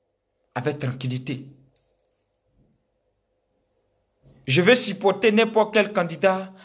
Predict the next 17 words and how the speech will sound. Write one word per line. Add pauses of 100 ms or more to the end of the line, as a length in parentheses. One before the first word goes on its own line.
avec
tranquillité. (2250)
Je
veux
que
mon
appartenance
politique (1000)
n'ait
pas
une
étiquette
de
groupe
ethnique (1300)
sur
moi.